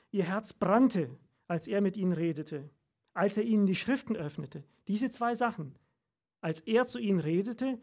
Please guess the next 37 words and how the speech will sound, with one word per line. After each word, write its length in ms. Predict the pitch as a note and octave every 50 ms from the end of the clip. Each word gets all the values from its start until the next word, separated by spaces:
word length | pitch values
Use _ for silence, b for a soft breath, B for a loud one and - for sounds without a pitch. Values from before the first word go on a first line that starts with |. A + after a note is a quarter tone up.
| B B B
und 260 | G#3+ F#3+ A#3 A3+ -
als 240 | - G3 A3 G#3+ A#3
er 60 | G#3
ihnen 220 | A3+ G3+ G#3 A3
die 80 | A3 A3+
Schriften 360 | - - A#3+ A3+ - - F#3
öffnete. 500 | E3+ D3 C3 - C#3+ C3 - - E3 D#3+ _ _ _ _ _ _ _ _ _ _ _ _ _ _ _ _ _ _ _ _ _ _ _ _ _ _ _
Wie 80 | - F#3+
ist 80 | -
es 120 | C#4 A#3 -
bei 100 | B3 A#3+
uns 280 | G#3+ A3+ B3 A3+ -
heute? 300 | F3+ D3+ C#3 C#3 - - _ _ _ _ _ -
Wir 120 | F3+ D#3+
wissen, 240 | F#3+ A#3+ A#3+ - A#3
dass 120 | G#3+ F#3+
der 120 | - G3+ F#3
Heilige 280 | G3+ G#3 G#3 G#3 G3+
Geist, 460 | - F#3+ E3+ F3+ G#3+ G#3+ - - -
der 80 | - F#3
Beistand, 580 | - F#3 F3 A3+ A#3 - - F#3 D#3 D3+ D3 -
uns 240 | - G#3+ A3 G#3+
heute 240 | F#3+ F#3+ G3 G3 G3+
hilft, 340 | F3 D#3 F3 G3 G3+ G3+ - b b b b
sein 360 | b - - F3 G3 A#3 A3+ F#3
Wort 180 | G3+ G#3 G3+
zu 80 | - G#3
verstehen. 600 | - G3 F3 - - F#3+ G3 F3 C#3+ B2+ B2 - _ _ _ _ _ _ _ _ _ _ _ _ _ _ -
Er 200 | A3 G3+ A#3+ A3+
wird 140 | B3 A#3+ A#3
euch 200 | A3 A3+ A3 G#3+
in 60 | A3
alle 240 | A3 G#3 A3 A3 F3+
Wahrheit 320 | G3+ G#3+ G3+ F#3+ E3+ D#3
leiten, 300 | D3+ C#3 C3 C#3 E3 C#3
heißt 260 | C3+ C3+ B2+ - -
es. 180 | - - - _